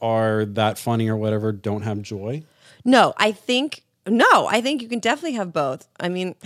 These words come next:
Speaker 2: hello, look at us. We love
Speaker 1: I know,
Speaker 2: sex
Speaker 1: I mean, we're
Speaker 2: and
Speaker 1: like, <laughs>
Speaker 2: we're joyful.
Speaker 1: we're, we're terrible assholes, but also
Speaker 2: But
Speaker 1: we have
Speaker 2: so full of
Speaker 1: joy.
Speaker 2: joy. Well, our joy, w-, let's be honest, we lose our joy when we're apart.
Speaker 1: That's true. But we are assholes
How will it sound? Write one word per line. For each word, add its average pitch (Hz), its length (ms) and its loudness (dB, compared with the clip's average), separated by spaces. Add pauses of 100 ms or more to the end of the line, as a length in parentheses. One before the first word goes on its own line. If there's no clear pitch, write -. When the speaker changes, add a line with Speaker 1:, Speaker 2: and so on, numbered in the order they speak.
(120)
Speaker 2:
hello, 180 420 -6
look 180 200 -4
at 180 160 -4
us. 175 400 -2
We 180 100 -2
love 160 280 0
Speaker 1:
I - 20 6
know, 180 200 8
Speaker 2:
sex - 80 6
Speaker 1:
I 165 80 8
mean, 127 100 6
we're 147 120 8
Speaker 2:
and 151 100 8
Speaker 1:
like, 156 120 8
<laughs> - 0 -
Speaker 2:
we're 143 80 4
joyful. 160 1040 4 (120)
Speaker 1:
we're, 143 140 4
we're 156 220 2 (500)
terrible 160 640 4
assholes, 117 760 0
but 127 220 -2
also 139 280 -2
Speaker 2:
But 123 120 2
Speaker 1:
we 113 40 2
have 104 120 0
Speaker 2:
so - 440 0
full 147 140 2 (100)
of 214 140 2
Speaker 1:
joy. 160 320 -6
Speaker 2:
joy. - 60 -14
Well, 208 280 6
our 208 140 4
joy, 226 380 -2 (140)
w-, - 440 -6
let's 208 200 0
be 160 120 0
honest, 139 240 0
we 175 80 0
lose 180 200 2
our 165 100 4
joy 151 200 2
when 139 100 2
we're 127 120 2
apart. - 340 -4 (260)
Speaker 1:
That's 117 240 -2
true. - 240 -4 (200)
But 107 300 6 (320)
we 110 160 6
are 117 320 8 (300)
assholes 104 540 -2